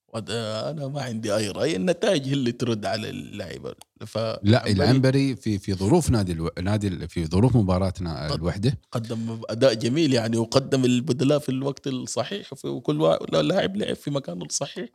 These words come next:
Speaker 2: هل يستحق
Speaker 1: طيب.
Speaker 2: عقد طويل الأمد؟
Speaker 1: نعم، يستحق عقد طويل الأمد. وأنا أشوف أنك لو تدور لن تجد استقرار فني، حسب ما قلت قبل في البودكاست. لا، ما حتلقى استقرار فني أحسن من استقرار الفني للجهاز الفني لعبد العزيز العنبري في فريق نادي الشارقة.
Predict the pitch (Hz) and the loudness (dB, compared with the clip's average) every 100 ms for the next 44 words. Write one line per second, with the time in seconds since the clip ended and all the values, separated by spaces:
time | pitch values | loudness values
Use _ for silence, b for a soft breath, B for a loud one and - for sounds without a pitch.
0 | _ - 101 101 160 185 98 92 90 92 | _ -2 0 2 4 2 0 0 -2 -2
1 | 92 87 82 67 107 160 _ 131 127 120 | -2 0 0 -2 -4 -4 _ -20 -18 -18
2 | 127 147 123 - - - - 107 110 110 | -6 0 0 0 -8 -8 -4 -2 0 0
3 | 123 127 127 - - _ - 165 180 151 | -2 -2 -6 -10 -20 _ 4 6 6 6
4 | 185 180 156 147 131 - _ _ _ _ | 4 6 4 2 0 -4 _ _ _ _
5 | _ 135 160 165 131 143 151 143 160 170 | _ 4 6 6 4 4 4 0 0 0
6 | 208 202 165 175 156 - 139 156 165 160 | 0 0 0 -2 -6 -6 -2 2 4 4
7 | 156 170 151 208 247 240 269 254 214 220 | 0 2 2 2 2 0 0 -2 -2 -2
8 | 170 160 202 185 - 120 175 180 214 196 | -2 -4 -2 -4 -2 -2 -2 0 0 -2
9 | 240 233 156 143 165 196 156 143 - - | -4 -2 -4 -4 -2 -2 0 -2 0 -4
10 | - 180 170 165 147 - 143 185 175 175 | -4 -4 -4 -4 -6 -8 -8 -2 -2 -2
11 | 170 139 175 180 175 165 160 156 147 156 | -4 -4 -4 -2 -4 -4 -2 -2 -2 0
12 | 151 170 156 170 160 - 165 160 160 160 | 0 -2 -4 -4 0 0 0 -2 -4 -4
13 | 160 - 196 127 120 b b b b b | -6 -4 -2 -2 -4 b b b b b
14 | - 120 117 131 123 120 113 117 110 | -4 0 2 2 0 0 -2 -2 -4